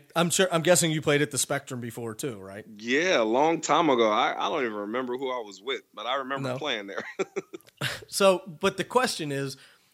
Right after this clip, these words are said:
Speaker 1: being that you grew up in Philly, what goes through your head? What's the thought process walking into these venues, knowing that you grew up there and looking at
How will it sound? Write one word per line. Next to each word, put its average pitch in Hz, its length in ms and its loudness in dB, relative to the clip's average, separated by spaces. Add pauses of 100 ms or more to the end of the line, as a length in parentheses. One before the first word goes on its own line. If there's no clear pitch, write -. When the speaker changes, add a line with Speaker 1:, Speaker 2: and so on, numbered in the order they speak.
(160)
Speaker 1:
being 208 300 2
that 185 100 -2
you 165 140 -6
grew 147 240 2
up 156 160 4
in 127 120 -2
Philly, 117 420 -6 (100)
what 254 180 -4
goes 247 220 0
through 190 220 -2
your 151 160 0
head? 139 260 0
What's 196 180 -2
the 139 80 0
thought 143 300 -2
process 123 460 -6 (180)
walking 139 460 0
into 135 240 -2
these 120 240 -8
venues, 123 560 -4 (440)
knowing 170 380 6
that 165 120 0
you 160 120 -6
grew 139 240 -2
up 143 100 -2
there 123 240 -2
and 123 240 -6
looking 139 320 -4
at 120 140 -6